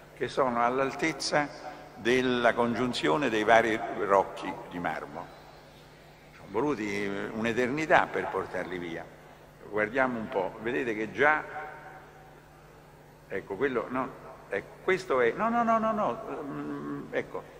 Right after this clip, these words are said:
vedete, questo è lo stesso edificio come già si presentava nel Cinquecento, praticamente è come lo vediamo oggi.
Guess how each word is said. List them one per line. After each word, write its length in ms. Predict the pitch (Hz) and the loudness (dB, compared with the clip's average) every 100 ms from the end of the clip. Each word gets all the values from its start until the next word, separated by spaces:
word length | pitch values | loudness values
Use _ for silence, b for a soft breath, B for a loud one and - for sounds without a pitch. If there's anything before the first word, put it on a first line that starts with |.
| - - - - - | -20 -20 -20 -20 -8
vedete, 320 | 113 139 139 127 | -4 0 0 2
questo 340 | 156 117 123 | 0 2 2
è 160 | 123 110 | 4 4
lo 180 | 107 117 | 0 -2
stesso 420 | - 175 - 143 | 0 0 0 -4
edificio 560 | 131 123 120 104 123 | -4 -4 -6 -4 -4
come 280 | 123 120 117 | -2 -2 -4
già 220 | 120 147 127 | 2 2 2
si 160 | - | -2
presentava 1000 | 117 123 123 139 160 160 160 156 156 - - - - | -2 -2 -2 -4 2 4 4 2 -2 -8 -12 -14 -4
nel 260 | 123 135 | 0 0
Cinquecento, 800 | - 123 - 113 104 90 92 104 | -2 -6 -2 -2 -2 -4 -4 -4
praticamente 760 | 107 131 139 143 160 151 - - | 0 0 0 -2 -4 -6 -4 0
è 180 | 131 - | 0 -2
come 280 | 147 143 127 | -2 0 0
lo 100 | 113 | 0
vediamo 440 | 110 110 107 101 | 2 2 0 0
oggi. 460 | 92 92 87 85 | -2 -2 -4 -10